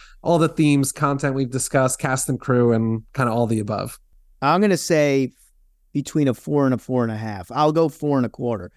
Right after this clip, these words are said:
Speaker 2: I'm trying to think of what this movie would look like if, like, Scorsese did it or some other, like, non-Jewish person, and it wouldn't look anything like this.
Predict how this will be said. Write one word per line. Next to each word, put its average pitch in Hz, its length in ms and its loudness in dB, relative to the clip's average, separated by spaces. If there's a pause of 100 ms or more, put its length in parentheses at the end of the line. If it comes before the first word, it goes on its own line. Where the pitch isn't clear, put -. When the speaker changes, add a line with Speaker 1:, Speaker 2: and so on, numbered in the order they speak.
(120)
Speaker 2:
I'm 151 140 0
trying 185 200 0
to 160 40 2
think 160 240 0
of 120 220 -4
what 139 220 0
this 131 200 -2
movie 135 240 2
would 117 180 0
look 120 240 -2
like 117 300 0
if, 123 300 -6 (420)
like, 117 280 -4 (240)
Scorsese 131 920 0
did 113 180 0
it 113 160 -2
or 120 160 -2
some 123 300 0
other, 127 320 2
like, 117 260 -2 (520)
non-Jewish 139 760 0
person, 117 480 -4
and 131 160 -2
it 127 100 0
wouldn't 147 360 0
look 139 240 0
anything 135 480 2
like 123 280 -2
this. - 360 -14